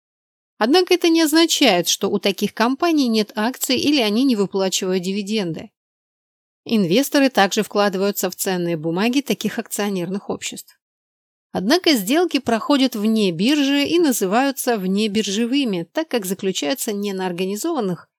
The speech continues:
а лицензированных площадках. Для приобретения внебиржевых акций инвестор может напрямую обратиться в компанию-эмитент или воспользоваться услугами специальных площадок.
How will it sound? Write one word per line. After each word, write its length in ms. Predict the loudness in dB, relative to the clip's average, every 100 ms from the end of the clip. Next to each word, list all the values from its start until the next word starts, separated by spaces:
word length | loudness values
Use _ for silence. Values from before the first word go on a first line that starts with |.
| _
а 80 | -4
лицензированных 840 | -2 -2 -2 -2 -2 -2 -4 -4
площадках. 720 | -4 -2 -2 -6 -12 _ _ _ _ _ _ _ _ _ _ _
Для 300 | -6 2 2
приобретения 720 | 4 2 4 2 0 2 2 2
внебиржевых 720 | 0 0 0 0 -2 -4 -2
акций 500 | -2 -2 -2 -2 0
инвестор 400 | 0 0 0 0
может 280 | 2 0 0
напрямую 640 | -2 0 0 0 2 2
обратиться 540 | 2 0 -2 -4 -4
в 60 | -4
компанию-эмитент 1200 | -2 -4 -2 -2 -2 -2 -2 -4 -4 -4 -4 -8 _ _ -4
или 160 | 0
воспользоваться 800 | 2 0 0 -2 -2 -4 -4 -4
услугами 460 | -4 -4 -4 -4 -4
специальных 540 | -6 -6 -4 -4 -4
площадок. 640 | -4 -6 -6 -8 -12 _